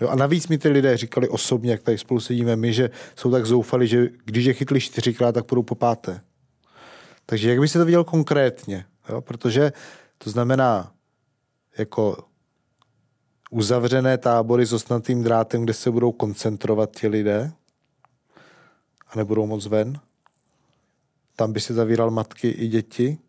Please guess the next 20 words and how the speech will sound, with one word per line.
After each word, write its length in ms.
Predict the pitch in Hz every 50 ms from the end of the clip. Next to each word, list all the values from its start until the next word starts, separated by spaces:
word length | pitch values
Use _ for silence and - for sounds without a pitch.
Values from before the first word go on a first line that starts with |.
| _ _ _ _ _ - _ _ _ _ _ _ _ _ _ _ _ _ _ _ _ _ _ - -
A 40 | 123 120 117 113 113 113 110 110 107 107 104 104 104 104 113 117 _ _ _ _ _ _ _ _ _ -
jak 140 | 117 113 113
byste 260 | 117 113 - - 120
přinutil 440 | - - - 123 120 110 - 127 120
ty 180 | 120 127 120
státy, 500 | 110 - - - 120 113 110 110 - -
aby 140 | 117 113 120
si 200 | 110 - - -
je 100 | 120 117
brali 260 | 107 107 110 113 117
zpátky? 680 | 110 - - - 104 101 98 - - - - - 123 147 - _ _ _ _ _ _ _ _ _ _ _ _ _ _ _ _ _ _ _ _ _ _ - -
Konkrétně. 800 | - 113 104 92 - - 107 101 101 - - - 107 113 135 147 - _ _ _ _ _ _ - - - - - - - _ _ _ _ _ _ _ _ -
A 680 | - 123 113 113 110 113 113 113 110 110 113 113 110 113 -
co 140 | - - 117
když 160 | 110 - 117
ty 100 | - 113
státy 280 | - - 117 113 113 117
dělat 220 | 113 117 113 113 - _ _ _ -
nebudou 320 | - 113 117 113 117 120
chtít? 500 | 117 - - - - 107 - - - -